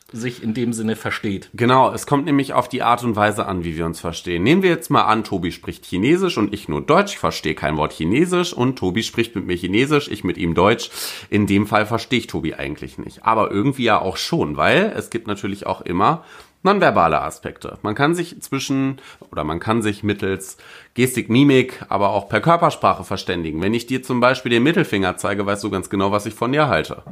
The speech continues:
Speaker 1: Hm. Komme ich jetzt allerdings aus einem Pul-, Kulturkreis, wo ich das nicht weiß, werde ich vielleicht denken, „Oh, der zeigt nach oben, was gibt es denn da zu sehen?“
Speaker 2: Da gibt es den
Speaker 1: Ne?
Speaker 2: Himmel.
Speaker 1: <laughs>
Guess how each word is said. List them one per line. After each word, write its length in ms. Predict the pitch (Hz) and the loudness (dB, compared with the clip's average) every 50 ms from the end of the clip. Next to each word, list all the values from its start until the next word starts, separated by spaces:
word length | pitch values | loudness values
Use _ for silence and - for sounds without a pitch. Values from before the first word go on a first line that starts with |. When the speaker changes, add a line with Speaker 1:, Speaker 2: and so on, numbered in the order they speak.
| - - _ | -20 -8 _
Speaker 1:
Hm. 240 | - 175 139 107 - - _ _ - - - - - - - - - _ _ _ _ _ _ _ _ _ _ _ _ _ _ _ | 0 0 0 0 -2 -6 _ _ -20 -20 -20 -20 -20 -20 -20 -20 -20 _ _ _ _ _ _ _ _ _ _ _ _ _ _ _
Komme 240 | - 147 165 190 202 | 0 2 2 4 2
ich 80 | 190 196 | 2 2
jetzt 180 | 190 175 - | 2 2 2
allerdings 380 | 170 156 156 156 151 156 160 - | 2 2 2 2 2 0 0 -2
aus 140 | 160 143 156 | -4 -4 -2
einem 160 | 156 151 143 | 0 -2 0
Pul-, 240 | - 170 147 135 - - | 0 -2 -2 -2 -4 -4
Kulturkreis, 800 | - 151 143 131 - 202 202 190 - - 139 147 151 143 - | -2 -2 -2 0 0 0 0 0 0 -2 0 2 2 2 2
wo 100 | 156 143 | 0 -2
ich 60 | 135 | 0
das 180 | - 135 117 - | 0 -4 -2 0
nicht 220 | 160 208 208 143 | 0 0 0 2
weiß, 380 | 123 127 131 147 196 202 - - | 4 4 4 4 4 2 0 -2
werde 160 | 156 156 156 | -2 -2 -2
ich 60 | 151 | -4
vielleicht 280 | - 165 156 156 151 - | -4 -2 -2 -2 -2 -2
denken, 220 | 165 160 143 147 | -2 -2 -2 -2
„Oh, 200 | 156 175 175 160 | 0 2 2 2
der 140 | 151 143 123 | 2 0 -4
zeigt 300 | - - 147 151 151 - | -4 -4 -4 -4 -4 -6
nach 140 | 139 120 - | -8 -10 -6
oben, 320 | 147 175 196 190 156 165 165 | -4 -4 -4 -4 -4 -6 -6
was 160 | 143 - - | -8 -6 -4
gibt 160 | 156 - - | -6 -4 -4
es 100 | 151 - | -8 -6
denn 120 | - 156 139 | -4 -4 -2
da 120 | 139 143 | -2 -2
zu 160 | - - 165 | -2 -2 0
sehen?“ 300 | 160 165 170 151 117 98 | 2 4 4 4 4 4
Speaker 2:
Da 80 | 90 90 | 2 2
gibt 200 | 87 98 - - | 2 0 -2 -2
es 140 | 107 - - | -4 -2 0
den 140 | 123 127 | 2 2
Speaker 1:
Ne? 40 | 139 | 2
Speaker 2:
Himmel. 360 | 95 107 113 107 87 80 78 - | 2 2 2 2 2 0 -2 -4
Speaker 1:
<laughs> 60 | - | -6